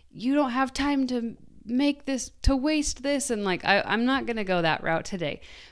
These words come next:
but I do want to open our eyes to have a little bit of a gut conversation.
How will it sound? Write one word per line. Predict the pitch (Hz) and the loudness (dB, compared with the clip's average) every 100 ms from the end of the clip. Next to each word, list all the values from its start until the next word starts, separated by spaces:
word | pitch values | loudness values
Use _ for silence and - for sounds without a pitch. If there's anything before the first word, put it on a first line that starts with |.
| - - | -8 0
but | |
I | 254 | 2
do | 233 233 294 330 | 2 2 2 2
want | 311 277 254 240 | 2 0 -2 -4
to | 240 233 | -4 -2
open | 175 175 190 | -4 -4 -4
our | 180 | -2
eyes | 156 104 - - - - - - - | -2 -4 -6 -8 -12 -20 -20 -20 -4
to | - | 2
have | 233 214 254 | 4 6 4
a | |
little | 247 220 | 2 2
bit | 233 220 | 2 0
of | |
a | 190 | 0
gut | 180 160 - | 0 -2 -2
conversation. | 185 175 160 - 151 - - | -4 -4 -4 -6 -6 -8 -10